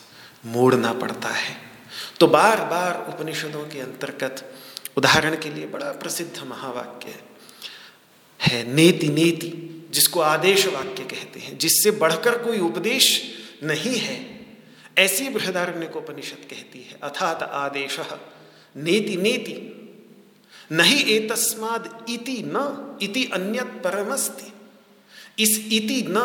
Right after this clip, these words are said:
यह भी नहीं, यह भी नहीं, इससे बढ़कर कोई उपदेश हो ही नहीं सकता,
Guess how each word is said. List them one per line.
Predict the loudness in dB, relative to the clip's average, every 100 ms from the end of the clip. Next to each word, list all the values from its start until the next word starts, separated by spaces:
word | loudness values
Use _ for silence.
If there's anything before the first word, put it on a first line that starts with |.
| 0 -4 -10 -2
यह | 2 4
भी | 4 2 0
नहीं, | -2 -4 -8
यह | -6 -6 -4
भी | -4
नहीं, | -4 -6 -8 -12 -16 -10 0
इससे | 2 2 -2
बढ़कर | -2 -4 0 -2
कोई | -2 -6 -6
उपदेश | -6 -8 -4 -2 -2 -4 -8 -18 -18 -10
हो | -8
ही | -6 -8
नहीं | -10 -12
सकता, | -12 -12 -16 -16 -14